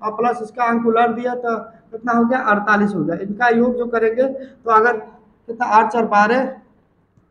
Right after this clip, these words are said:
आठ चार बारह, तेरह, मतलब एक सौ बत्तीस। यही option सही है,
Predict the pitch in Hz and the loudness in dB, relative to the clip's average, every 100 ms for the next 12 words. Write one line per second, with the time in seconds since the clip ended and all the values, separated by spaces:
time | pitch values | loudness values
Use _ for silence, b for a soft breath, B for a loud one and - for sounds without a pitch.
0 | _ _ _ _ _ _ _ b b 208 | _ _ _ _ _ _ _ b b 2
1 | 214 226 214 240 - 220 175 143 - - | 4 4 4 2 0 2 2 2 -2 -6
2 | 214 214 247 269 - - 226 220 240 214 | -4 0 2 0 -2 0 2 4 4 2
3 | - 190 - - 214 247 226 247 240 240 | 2 -2 -2 -2 0 2 0 -2 -4 0
4 | 233 165 | 0 0